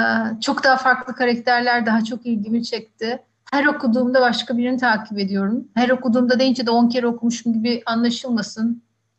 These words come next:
E, iki kere bitirebildim. E,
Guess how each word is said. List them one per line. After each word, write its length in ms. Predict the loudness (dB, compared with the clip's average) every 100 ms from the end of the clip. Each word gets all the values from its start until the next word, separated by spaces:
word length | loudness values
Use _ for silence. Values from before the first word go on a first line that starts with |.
| _ _ -12 -4
E, 120 | -4
iki 180 | -4 -4
kere 220 | -2 -2
bitirebildim. 800 | -4 -6 -8 -6 -4 -4 -4 -10 _ _ _ _ _ _ _
E, 20 | -10